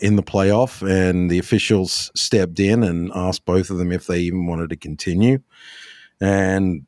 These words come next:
they were both really up for it. So, uh, they literally finished in the dark with the Jumbotron being the sole source of light on, on the eighteenth green.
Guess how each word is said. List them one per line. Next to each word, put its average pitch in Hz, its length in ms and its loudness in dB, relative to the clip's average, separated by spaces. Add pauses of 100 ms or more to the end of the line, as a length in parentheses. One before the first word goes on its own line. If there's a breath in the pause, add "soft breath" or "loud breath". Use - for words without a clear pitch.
they 104 140 4
were 101 120 2
both 107 440 0 (200)
really 104 440 4
up 139 160 2
for 78 320 2
it. 76 100 -4 (100)
So, 85 540 2
uh, 85 420 0
they 98 160 4
literally 104 480 4
finished 90 360 0
in 92 100 0
the 85 60 0
dark 87 320 0
with 95 180 -2
the 90 60 -2
Jumbotron 82 1000 0 (160)
being 85 240 0
the 80 80 -2
sole 82 360 -2
source - 400 -4
of 80 160 -6
light 76 300 -4 (300)
on, 85 180 -4 (540 soft breath)
on 101 140 2
the 90 160 0
eighteenth 85 540 -6
green. 82 400 -4